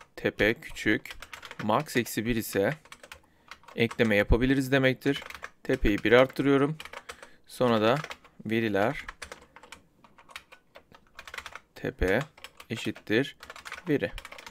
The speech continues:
Ekleme bu kadar. Çıkarmayı göstereyim.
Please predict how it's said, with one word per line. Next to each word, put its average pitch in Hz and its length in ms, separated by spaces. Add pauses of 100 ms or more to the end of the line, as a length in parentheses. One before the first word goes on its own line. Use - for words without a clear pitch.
(300)
Ekleme 127 440
bu 123 80
kadar. 104 340 (1700)
Çıkarmayı 120 800
göstereyim. 101 640